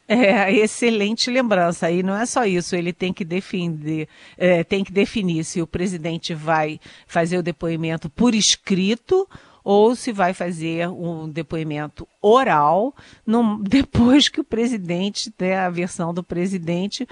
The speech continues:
foi desmontada pelo general Augusto Heleno. E mais,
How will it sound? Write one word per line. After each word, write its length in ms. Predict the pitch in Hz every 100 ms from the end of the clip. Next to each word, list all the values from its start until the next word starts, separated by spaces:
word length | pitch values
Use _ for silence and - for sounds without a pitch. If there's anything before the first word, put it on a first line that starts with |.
| - -
foi 260 | - 185 175
desmontada 1300 | 180 208 247 240 240 294 269 _ 175 156 165 165 214 - - - -
pelo 340 | 170 165 185
general 760 | 202 185 196 202 160 151 165 - - _ -
Augusto 460 | 185 175 143 -
Heleno. 600 | 240 254 175 151 143 147 -
E 160 | 240
mais, 560 | 277 190 151 147 -